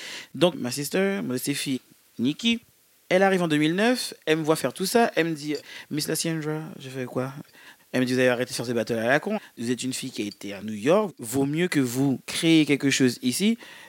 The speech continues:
Moi, je me souviens avoir dit à mon fille, « I don't wanna share. » J'ai pas envie de partager avec qui que ce soit. Rien à foutre de leur gueule, qu'on soit bien clair. Moi, je suis là pour moi.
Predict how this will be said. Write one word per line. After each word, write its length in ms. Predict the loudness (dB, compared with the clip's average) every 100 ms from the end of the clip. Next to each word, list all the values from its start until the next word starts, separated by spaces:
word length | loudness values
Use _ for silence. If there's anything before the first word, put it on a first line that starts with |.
| -6
Moi, 200 | 2 2
je 140 | 4
me 160 | 4 4
souviens 320 | 2 2 2
avoir 280 | 2 2 0
dit 360 | -2 -4 -2 2
à 80 |
mon 120 | 2 2
fille, « 580 | -2 -4 -4 -4 -6 -12 _ _ 4
I 60 |
don't 120 | 4
wanna 140 | 4 4
share. » 260 | 2 0 -4 -18 _ -16 -10
J'ai 80 |
pas 60 | -6
envie 80 | -4
de 40 |
partager 340 | -2 0 0 0
avec 160 | -2
qui 120 | -6
que 80 | -4
ce 100 | -2
soit. 320 | -2 -2 -4 -4 -8
Rien 260 | -8 -4 -2
à 120 | -2
foutre 180 | 0 4
de 80 |
leur 180 | 4 4
gueule, 320 | 0 0 0
qu'on 120 | -4 -8
soit 100 | -8
bien 160 | -8
clair. 300 | -6 -6 -6 -12 _ _ -20 -20 -18 -14 -4
Moi, 140 | 0
je 60 | 4
suis 80 |
là 100 | 2
pour 120 | 2 -2
moi. 200 | -4